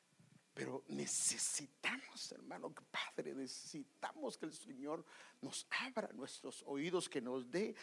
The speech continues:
su soplo, hermano, y quite todo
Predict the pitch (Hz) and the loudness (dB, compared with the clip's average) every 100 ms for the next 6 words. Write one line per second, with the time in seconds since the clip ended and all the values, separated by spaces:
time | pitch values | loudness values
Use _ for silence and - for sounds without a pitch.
0 | - - - 123 - - 220 294 - 254 | -4 2 2 4 6 6 4 0 -4 -2
1 | - 226 196 214 190 202 170 202 - 196 | -2 0 0 2 2 2 8 8 8 6
2 | 202 190 | 8 8